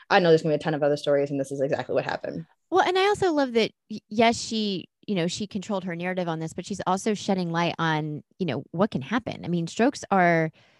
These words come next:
Speaker 2: they're, they're no joke. I mean, they're so lucky that they caught this in time, because this could have been something completely different for her. I mean, blood clots are, they are a game changer for a lot of people. So, you know, being able to have that information, and also her being so young, I hope that that does,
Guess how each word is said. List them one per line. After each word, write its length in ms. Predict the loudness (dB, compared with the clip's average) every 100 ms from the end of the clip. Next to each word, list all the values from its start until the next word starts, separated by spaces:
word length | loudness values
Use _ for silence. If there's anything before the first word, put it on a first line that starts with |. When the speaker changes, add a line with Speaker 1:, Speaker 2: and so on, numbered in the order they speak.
| _ _ _ 4
Speaker 2:
they're, 280 | 6 8 6
they're 140 | 4
no 160 | 4 4
joke. 200 | 4 4
I 40 |
mean, 260 | 2 2 4
they're 160 | 4 4
so 220 | 4 4
lucky 260 | 4 4
that 160 | 2 2
they 100 | 0
caught 240 | 2 0
this 180 | 0 -2
in 120 | -2
time, 280 | -2 2 2
because 220 | 2 -2
this 180 | -2 -2
could 160 | 0 0
have 120 | 2
been 320 | 4 2 0
something 500 | -2 -2 0 -2 -2
completely 480 | -4 -6 -4 -2 0
different 260 | 0 -2 -4
for 100 | -4
her. 180 | -2 0
I 80 | 2
mean, 260 | 2 0
blood 180 | 0 -2
clots 280 | 2 0 2
are, 220 | 2 0 -4 -20 -20 -20 _ -4
they 220 | 0 2
are 120 | 2
a 60 | 0
game 200 | 0 -4
changer 380 | -4 -4 -4 -4
for 140 | -2
a 80 | -2
lot 280 | 0 0 -2
of 100 | -2
people. 300 | -4 -4 -4
So, 360 | 0 2 2 0 -10 -20 _ -4
you 80 |
know, 140 | -2 -2 0
being 240 | 0 2
able 200 | 2 2
to 60 | 0
have 280 | 2 2 2
that 120 | 0
information, 600 | 0 -2 0 0 0 0 0
and 140 | 0
also 320 | 0 2 2 2
her 120 | 2
being 220 | 2 0
so 200 | 0 0
young, 540 | 0 2 2 2 -2 -8 -18 _ 2
I 80 | 4
hope 200 | 4 2
that 100 | 4
that 160 | 4
does, 240 | 6 4